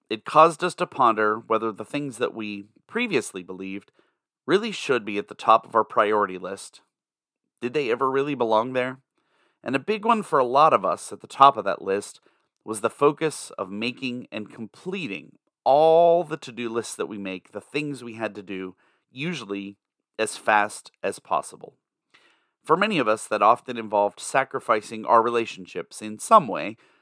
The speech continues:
to reach a deadline. Well, the covid slowdown started to make us all become more aware. Certainly not of what day of the week it was, that seemed to be irrelevant for a while, but of the things we'd simply accepted as normal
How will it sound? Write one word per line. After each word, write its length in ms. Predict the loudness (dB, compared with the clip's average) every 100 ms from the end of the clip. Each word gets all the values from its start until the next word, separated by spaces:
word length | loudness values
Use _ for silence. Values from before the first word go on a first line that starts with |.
| _ -2
to 120 | 0
reach 220 | 2 0
a 80 | 2
deadline. 440 | 4 2 0 -14 _ _ _ _ _ _ _ _
Well, 360 | 2 4 4 2 -8
the 120 | -10
covid 340 | -2 2 2
slowdown 580 | 0 0 4 4 4 2
started 400 | -2 2 2 2
to 80 | -8
make 240 | -8 -6
us 160 | -8 -8 2
all 220 | 4 4
become 380 | 0 0 0 2
more 260 | 0 0
aware. 400 | 0 0 -4 -8 _ _ _ _ _ _
Certainly 500 | -4 0 0 -4 -10
not 260 | -2 2 2
of 100 | 0
what 220 | -4 -2
day 140 | -6
of 80 | -6
the 60 | -6
week 200 | -10 -10
it 120 | -12
was, 460 | -6 -6 -8 -14 _
that 180 | -12 -10
seemed 280 | -12 -14 -16
to 80 | -16
be 100 | -10
irrelevant 500 | -4 -4 -4 -10 -14
for 160 | -14
a 60 | -10
while, 300 | -4 -4 -4 _ _ _ _ _
but 120 | 4
of 140 | 4
the 60 | -2
things 420 | -6 -4 -4 -6
we'd 220 | -6 -6
simply 480 | -6 -6 -6 -8 -8
accepted 600 | -8 -4 -2 -2 -2 -4 -4
as 240 | -6 -6
normal 520 | -6 2 2 2 -10